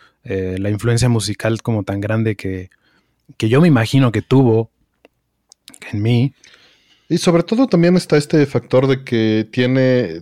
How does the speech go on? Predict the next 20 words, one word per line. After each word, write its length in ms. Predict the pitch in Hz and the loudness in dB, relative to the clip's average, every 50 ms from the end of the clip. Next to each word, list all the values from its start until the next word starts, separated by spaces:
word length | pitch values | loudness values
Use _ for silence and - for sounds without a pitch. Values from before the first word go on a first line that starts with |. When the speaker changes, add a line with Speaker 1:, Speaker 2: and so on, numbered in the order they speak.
| - _ | -16 _
Speaker 2:
tiene, 720 | - 131 131 131 143 139 135 135 131 131 127 120 120 120 - - | -4 -2 0 2 2 2 2 2 2 2 2 0 0 -4 -4 -2
digo, 240 | 160 147 139 127 | 0 2 2 2
ya 160 | 131 139 147 165 | 2 2 4 4
era 180 | 180 170 156 | 4 4 4
algo 300 | 147 151 151 156 151 - | 4 4 2 2 0 -2
semi 360 | - - - 160 160 165 151 | -2 -2 0 2 2 2 2
común 340 | 139 - 123 117 127 135 139 | 0 -2 -2 -2 0 0 0
en 100 | 135 120 | 0 0
algunos 320 | 113 113 113 120 123 123 - | 0 0 0 0 -2 -2 -2
juegos, 340 | - 120 117 120 151 - | -2 0 0 0 0 -2
pero, 360 | - - 120 110 113 110 107 - - - - - _ _ _ _ | -2 -2 -2 0 0 0 -2 -4 -8 -18 -20 -20 _ _ _ _
pero 160 | 120 117 120 | 0 2 2
no 80 | 127 | 2
era 100 | 127 127 123 - | 2 2 0 0
tan 180 | - 147 156 160 | 2 2 2 0
común 300 | - - 131 135 135 131 | 0 -2 -2 0 0 0
en 60 | 120 | -2
juegos, 500 | - - 123 117 117 117 117 113 - - | -2 -2 -2 0 0 0 -2 -2 -4 -4
eh, 360 | 117 113 113 117 110 110 110 | -4 -4 -2 -4 -4 -6 -4
mainstream, 600 | 117 123 127 127 131 131 - 139 143 196 240 233 | -2 0 0 2 0 0 -2 -2 0 0 -2 -2